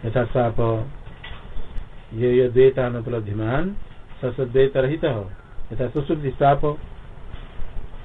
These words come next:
नन एवं साधयत तव सुसुप्तिर दृष्टांत, तव सुप्ति दृष्टांत और पर सुप्ति का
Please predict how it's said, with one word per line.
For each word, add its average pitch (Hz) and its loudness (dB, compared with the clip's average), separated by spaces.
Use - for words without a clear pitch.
नन 151 4
एवं 165 6
साधयत 117 4
तव 147 6
सुसुप्तिर 160 2
दृष्टांत, 127 2
तव 127 8
सुप्ति 165 2
दृष्टांत 156 4
और 180 6
पर 151 6
सुप्ति 123 0
का 110 0